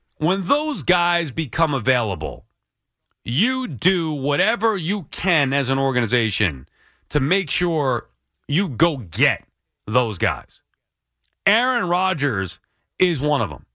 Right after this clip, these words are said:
If a guy like that becomes available, now look, if you have a franchise quarterback in place,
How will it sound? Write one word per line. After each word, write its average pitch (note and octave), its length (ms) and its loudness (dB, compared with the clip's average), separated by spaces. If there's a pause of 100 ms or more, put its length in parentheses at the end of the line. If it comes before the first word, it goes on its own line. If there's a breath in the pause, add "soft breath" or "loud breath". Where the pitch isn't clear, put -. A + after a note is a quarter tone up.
(480)
If F#3 200 2
a E3+ 100 4
guy A3 280 2
like A#3 300 -2
that G#3 260 0
becomes F3 420 0
available, A2+ 600 0
now F#3+ 160 2
look, B2+ 240 -2
if B2+ 160 -2
you C3+ 140 -2
have D3 300 2
a D3+ 120 0
franchise C#3+ 500 0
quarterback B2+ 540 -2
in F#2+ 140 0
place, E3+ 500 -2